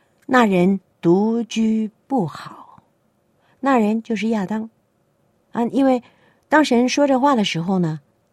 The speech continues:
还没有夏娃，而亚当呢，是个男的。这男人独居不好，谁说的？神说的。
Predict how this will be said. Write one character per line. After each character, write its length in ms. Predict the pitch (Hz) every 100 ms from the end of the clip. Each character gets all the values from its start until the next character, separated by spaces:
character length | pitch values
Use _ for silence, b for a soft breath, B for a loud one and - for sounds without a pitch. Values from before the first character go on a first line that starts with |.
| _
还 160 | _ 196
没 100 | 233
有 80 | 220
夏 200 | 226 190
娃， 280 | 143 147 165 _ _ _ _ _ _ _ _
而 120 | 226
亚 180 | 262 262
当 160 | 247 247
呢， 100 | 254
是 120 | - 214
个 120 | 175
男 240 | 143 143
的。 100 | 185 - _ _ _ _ _ _ _ _ -
这 140 | 240
男 260 | 220 190 285
人 180 | 285 262
独 140 | 214
居 140 | 214 269
不 180 | 339
好， 380 | 208 - - _ _ _ _ _ _ _ _ -
谁 240 | - 190
说 220 | 233 202
的？ 160 | 180 156 _ _ _ _
神 580 | - - - 139 147 170
说 400 | 190 - 196 180
的。 100 | -